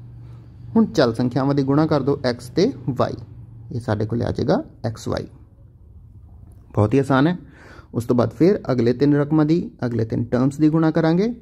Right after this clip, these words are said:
ਫਿਰ ਨਿਸ਼ਾਨ ਦੀ ਗੁਣਾ ਨਿਸ਼ਾਨ ਨਾਲ, ਪਲੱਸ ਦੀ ਮਾਈਨਸ ਨਾਲ ਗੁਣਾ ਹੋਈ, ਸਾਡੇ ਕੋਲੇ ਆਇਆ ਮਾਈਨਸ। ਅੰਕਾਂ ਦੀ ਗੁਣਾ ਕਰੋ, ਦੋ ਗੁਣਾ ਪੰਜ ਦਸ ਤੇ ਦਸ ਤੇ ਤਿੰਨ ਤੇ ਗੁਣਾ ਕੀਤੀ, ਸਾਡੇ ਕੋਲ ਆ ਗਿਆ ਤੀਹ। ਵਾਈ ਤੇ ਜ਼ੈਡ ਦੀ ਗੁਣਾ ਕਰਕੇ ਆਇਆ ਵਾਈ ਜ਼ੈਡ।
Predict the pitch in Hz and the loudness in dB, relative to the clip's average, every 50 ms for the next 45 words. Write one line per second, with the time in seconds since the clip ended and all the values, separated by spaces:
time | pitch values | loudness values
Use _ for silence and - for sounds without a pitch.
0 | - - - - _ _ _ _ - 131 131 165 180 170 151 143 147 147 131 135 | -18 -20 -20 -20 _ _ _ _ -2 0 0 0 2 2 2 2 2 2 0 2
1 | 139 143 143 151 151 160 156 160 151 160 160 147 147 151 160 175 214 262 240 - | 2 2 2 4 4 4 4 2 2 2 0 2 2 2 2 2 0 -2 -4 -4
2 | - 135 131 - - - 139 147 143 131 135 143 147 143 165 156 147 143 147 147 | -4 -4 -4 -4 -2 0 0 0 2 2 0 0 0 0 2 2 2 2 2 2
3 | 151 156 151 156 180 214 - - 123 113 123 120 135 131 127 123 127 127 131 131 | 2 4 2 2 0 0 -2 -4 -4 -4 -4 -4 -2 -2 0 0 0 0 0 2
4 | 135 143 151 160 190 240 240 - - - - _ _ _ _ _ _ _ _ _ | 2 2 2 2 2 0 -2 -4 -8 -20 -20 _ _ _ _ _ _ _ _ _
5 | _ _ - _ - - 127 123 120 135 139 143 139 139 139 147 147 147 151 160 | _ _ -20 _ -4 -2 -2 0 0 2 2 2 2 4 4 2 4 2 2 2
6 | 208 226 170 127 139 135 127 131 135 147 165 190 208 180 160 147 - - - 120 | 2 0 0 0 0 0 2 2 2 2 2 2 2 2 0 -2 -2 -2 -4 -4
7 | 113 113 117 113 - 135 160 214 226 - - - _ _ _ - - 127 127 131 | -4 -4 -4 -2 0 2 2 2 0 -2 -10 -20 _ _ _ -12 -10 -6 -4 -4
8 | 135 117 - 131 123 120 131 123 120 120 123 120 120 117 117 117 - 117 113 110 | -4 -4 -6 -8 -6 -4 -2 -4 -2 -2 -2 0 0 0 0 0 -2 -4 -4 -4
9 | 113 113 117 110 110 - - 110 110 107 110 113 131 165 214 233 - - - - | -6 -4 -2 -4 -2 -2 -2 0 0 2 2 2 0 -2 -2 -4 -10 -18 -20 -20
10 | - - _ _ _ _ _ - - - 170 113 - - - - - _ _ _ | -20 -20 _ _ _ _ _ -6 0 0 0 0 0 -6 -16 -20 -20 _ _ _
11 | _ _ - - _ _ - - - - 113 113 120 143 185 214 208 - 180 151 | _ _ -20 -20 _ _ -20 -16 -10 -8 -4 0 2 4 2 2 2 0 0 2
12 | 143 135 123 123 - 120 117 110 113 110 110 110 107 - - 107 110 113 139 196 | 2 0 0 0 -2 -2 -2 -2 -2 -4 -4 -6 -10 -8 -4 -2 0 0 2 0
13 | 247 302 - - - _ _ _ _ _ - - 135 151 143 113 98 104 113 110 | -2 -4 -6 -14 -20 _ _ _ _ _ -10 -4 0 2 4 4 2 2 -2 -4
14 | - - - | -4 -4 -10